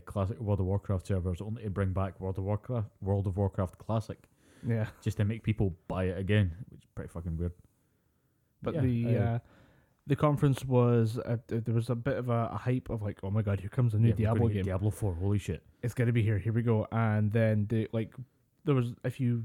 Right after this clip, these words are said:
Speaker 2: there was some posts, I saw some comments about, "Oh, they're trying to downplay it," and there's, like, they're talking about a new Diablo property, but not specifically saying a new Diablo P C experience or anything like that. You know,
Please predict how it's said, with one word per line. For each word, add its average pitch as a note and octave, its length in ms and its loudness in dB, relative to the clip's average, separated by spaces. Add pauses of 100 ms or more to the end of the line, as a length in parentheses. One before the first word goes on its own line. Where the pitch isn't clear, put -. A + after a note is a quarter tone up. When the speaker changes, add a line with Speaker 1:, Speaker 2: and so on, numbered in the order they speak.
(120)
Speaker 2:
there B2 100 -4
was A#2+ 100 -2
some C#3+ 220 0
posts, - 500 2
I B2+ 140 -6
saw B2+ 340 -2
some B2+ 460 -2
comments B2 460 0
about, B2 280 2 (580)
"Oh, A#2+ 360 2
they're A2+ 120 -2
trying - 220 -4
to B2 80 -2
downplay B2+ 480 2
it," - 160 -6
and G#2+ 240 -2
there's, G#2+ 320 -2
like, A2 220 -6
they're G#2+ 60 -4
talking A#2 300 -10
about - 120 -4
a - 40 -4
new A#2 280 2 (100)
Diablo A#2 400 0
property, B2 680 0 (520)
but A2 200 -2
not A2+ 320 0
specifically A#2+ 600 -6
saying B2+ 420 -2
a A#2 60 0
new A#2 160 2
Diablo A#2 540 -2
P A#2+ 180 -6
C A2+ 260 0
experience B2+ 600 2
or B2+ 80 2
anything B2 240 -2
like B2 180 -2
that. - 40 -10 (220)
You C3+ 80 0
know, A2 60 -2